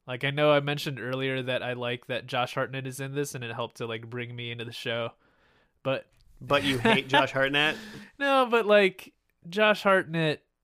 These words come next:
Speaker 1: like, he doesn't look of the time period. Am I wrong? Like,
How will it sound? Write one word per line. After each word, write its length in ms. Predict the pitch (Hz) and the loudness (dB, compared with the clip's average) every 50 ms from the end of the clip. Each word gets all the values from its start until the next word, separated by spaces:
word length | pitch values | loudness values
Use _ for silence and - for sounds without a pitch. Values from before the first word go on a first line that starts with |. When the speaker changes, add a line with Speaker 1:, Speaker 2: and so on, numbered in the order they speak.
| _ _ | _ _
Speaker 1:
like, 680 | - 143 139 135 127 123 120 113 _ - - - _ _ _ _ _ _ _ _ _ _ _ _ _ - _ _ _ _ _ _ _ _ _ _ _ _ _ | -4 0 0 2 2 0 -2 -6 _ -20 -20 -20 _ _ _ _ _ _ _ _ _ _ _ _ _ -20 _ _ _ _ _ _ _ _ _ _ _ _ _
he 200 | - 190 196 202 | -8 -6 -6 0
doesn't 520 | 170 202 202 196 175 190 196 180 - - 143 | 2 2 2 2 2 0 -2 -4 -4 -6 -4
look 400 | 147 151 151 147 143 _ - - _ _ _ _ _ _ _ _ _ _ _ _ _ - | -2 0 0 0 -2 _ -18 -20 _ _ _ _ _ _ _ _ _ _ _ _ _ 0
of 280 | 147 156 151 143 127 127 | 2 2 2 2 -2 -8
the 60 | 135 | -8
time 360 | - - 151 143 135 135 131 | -4 -2 -2 0 0 -2 -4
period. 380 | 131 139 123 117 117 110 107 120 | -6 -6 -6 -6 -6 -6 -8 -8
Am 100 | 123 131 | -6 -4
I 80 | 135 | -4
wrong? 460 | 135 143 147 156 170 180 185 180 185 _ _ - | 0 0 2 4 4 2 0 0 -6 _ _ -6
Like, 240 | 143 147 139 - | -4 -4 -4 -6